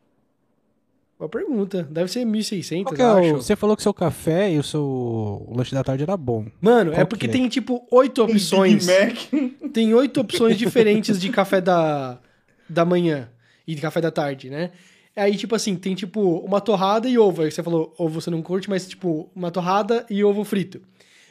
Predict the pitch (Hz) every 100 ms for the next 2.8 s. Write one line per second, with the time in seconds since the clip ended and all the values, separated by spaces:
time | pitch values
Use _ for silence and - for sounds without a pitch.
0 | _ 170 185 180 170 160 160 170 175 170
1 | 202 208 233 277 262 196 202 185 202 180
2 | 202 202 208 190 190 220 254